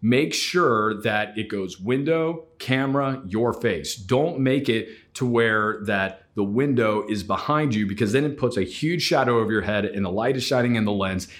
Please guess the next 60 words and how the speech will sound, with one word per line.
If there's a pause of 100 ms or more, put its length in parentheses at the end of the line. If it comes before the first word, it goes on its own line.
(120)
and
people
aren't
gonna
be
able
to
see
you
very
well. (380)
But
no
matter
what,
a
really
easy
way
to
fix
this
is
to
go
out,
buy
a
nice
ring
light, (260)
get
some
type
of
little
desk
light
that
will
just
cause
a
little
illumination
on
your
face. (300)
A
little
bit
of
good
lighting
will
go
a
very
long
way.